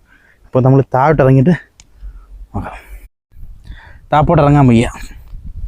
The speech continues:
നോക്കി, മരത്തിൻ്റെ മണ്ടയിലായിപ്പോയി. ഒരാവേശത്തിന് ഞാൻ കയറിയതാ, കഥ പറഞ്ഞ് ഞാൻ കയറി. കയറി ഇരുന്നപ്പം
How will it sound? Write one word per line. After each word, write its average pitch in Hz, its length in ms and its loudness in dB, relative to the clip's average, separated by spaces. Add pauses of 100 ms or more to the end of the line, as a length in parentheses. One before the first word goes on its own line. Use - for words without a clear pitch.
(220)
നോക്കി, 147 280 0 (960)
മരത്തിൻ്റെ 165 480 0
മണ്ടയിലായിപ്പോയി. 151 680 0 (3250)
ഒരാവേശത്തിന് 165 600 4
ഞാൻ 196 160 2
കയറിയതാ, 147 380 4 (100)
കഥ 139 180 0
പറഞ്ഞ് 196 200 2
ഞാൻ 196 140 -2
കയറി. 160 240 2 (720)
കയറി 165 300 2
ഇരുന്നപ്പം 196 400 2